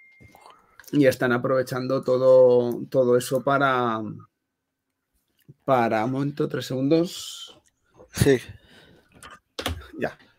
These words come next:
Speaker 1: Eh, están aprovechando, tres segundos, un momento, y comento una cosilla. Bueno, están,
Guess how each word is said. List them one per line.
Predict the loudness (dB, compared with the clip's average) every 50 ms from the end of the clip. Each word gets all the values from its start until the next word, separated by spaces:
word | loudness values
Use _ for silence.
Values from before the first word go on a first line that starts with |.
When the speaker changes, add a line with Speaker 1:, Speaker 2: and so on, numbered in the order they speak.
| _ _ _ _ _ _ _ _ _
Speaker 1:
Eh, | 2 4 6 6 6 4 2
están | -2 -2 -2 0 0
aprovechando, | 2 2 2 2 2 2 0 -2 -2 -2 -2 0 0 0 2 2 2 0 0
tres | -2 -6 -4
segundos, | -2 0 0 0 -2 -4
un | -4 -4
momento, | -2 -2 -2 -2 -4 -4 -8 -16 -20 _ _ _ -2 0 2 2 2
y | 2 0 0 -2 -4
comento | -6 -4 -4 -4 -4 -4 -4
una | -4 -4 -4
cosilla. | -6 -8 -8 -4 0 0
Bueno, | 0 0 -2
están, | -2 -2 0